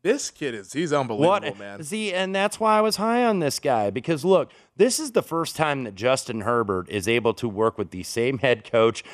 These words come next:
Speaker 2: and the same offensive coordinator two years in a row. What a dime right over the middle to Carter, who gets it down to the eight-yard line.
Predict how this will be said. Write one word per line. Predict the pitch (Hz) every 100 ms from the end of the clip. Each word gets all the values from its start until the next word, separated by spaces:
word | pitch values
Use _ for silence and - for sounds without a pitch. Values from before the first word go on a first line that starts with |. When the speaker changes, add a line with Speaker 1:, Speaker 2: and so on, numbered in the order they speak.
| -
Speaker 2:
and | - 127 113
the |
same | - 135 131
offensive | 127 120 - 113 120 101
coordinator | 131 120 110 107 101
two | - 139
years | 117 113 107
in | 107
a | 101
row. | 101 98 90 - - _
What | 135 208 269 - -
a | 98 73 71 -
dime | 151 170 160 120 101
right | 113 151 175
over | 143 120
the | 98
middle | 95 120 151 120
to | 90
Carter, | 78 - 135 165 151 104 101
who | 98
gets | 90 131 113
it |
down | 87 135 139
to | 120
the | 95 107
eight-yard | 135 101 131 143
line. | 120 110 107